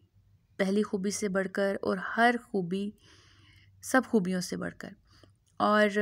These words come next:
जिस तरह हमारा खालिक कादिर व मुतलक है, तो उसने अपने महबूब को तख्लीक किया, जिसकी वजह से कायनात को तख्लीक किया, और फिर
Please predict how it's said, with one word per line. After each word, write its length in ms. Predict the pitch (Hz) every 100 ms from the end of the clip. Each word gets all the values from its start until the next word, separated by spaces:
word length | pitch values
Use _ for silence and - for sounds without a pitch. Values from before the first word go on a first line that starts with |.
| 208 208 208
जिस 220 | 202 208
तरह 200 | - 208
हमारा 560 | 214 214 214 196 190 196
खालिक 720 | - 190 196 214 - 220 208 208
कादिर 300 | 185 180 202
व 60 |
मुतलक 320 | 196 185 202 -
है, 280 | 196 185 185 - - - - - - - -
तो 120 | 208
उसने 580 | 220 214 - 208 208 208
अपने 480 | - 196 - 202 208
महबूब 400 | 202 190 202 -
को 80 | 208
तख्लीक 380 | 208 - 208 196
किया, 360 | 196 185 185 185
जिसकी 380 | 185 190 -
वजह 240 | 190 185 196
से 120 | 214
कायनात 400 | 208 180 180 180
को 100 | 190
तख्लीक 380 | 185 - 180 180
किया, 220 | 190 185
और 240 | - 185 185
फिर 160 | 214